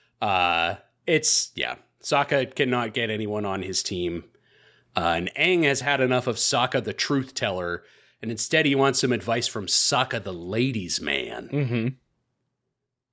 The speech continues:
Speaker 1: Which, of course, Sokka is very willing to play this
Speaker 2: Oh,
Speaker 1: role
Speaker 2: yeah.
Speaker 1: for Aang.
Speaker 2: "You want some advice on girls, my guy? I got you."
Speaker 1: "I know everything there is to know." <laughs>
Speaker 2: "I kissed a girl once,"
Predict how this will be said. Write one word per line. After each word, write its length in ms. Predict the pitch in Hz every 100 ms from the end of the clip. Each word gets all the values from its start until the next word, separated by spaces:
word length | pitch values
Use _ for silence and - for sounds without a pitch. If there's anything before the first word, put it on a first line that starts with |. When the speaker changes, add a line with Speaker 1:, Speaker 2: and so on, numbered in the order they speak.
| _ -
Speaker 1:
Which, 160 | 143
of 100 | 151
course, 280 | - 151 131 -
Sokka 340 | 139 131 127
is 320 | 135 120 110 _ -
very 800 | 143 135 135 160 151 147 135 123
willing 540 | 113 131 120 110 107
to 140 | - 113
play 260 | - 113
this 160 | 104 107
Speaker 2:
Oh, 160 | 139
Speaker 1:
role 100 | 202
Speaker 2:
yeah. 180 | 135 98
Speaker 1:
for 60 | 87
Aang. 520 | 87 92 82 78 76 - - - _ _ _ _
Speaker 2:
"You 160 | - 131
want 100 | 127
some 140 | 139
advice 340 | 123 131 131 139
on 160 | 131
girls, 300 | 123 139 147
my 140 | 156 156
guy? 260 | 165 170 -
I 200 | 160 110
got 340 | 95 90 -
you." 160 | 104 110 _ _ -
Speaker 1:
"I 200 | - 139
know 160 | 120 107
everything 600 | 160 147 113 107 110 117
there 160 | 110
is 260 | 110 101 95
to 120 | - 131
know." 320 | 120 82 73 - - - 392 - 427
<laughs> 720 | - _ _ _ - - -
Speaker 2:
"I 120 | 135
kissed 260 | 143 127 -
a 60 |
girl 240 | 101 98 92
once," 320 | 95 107 -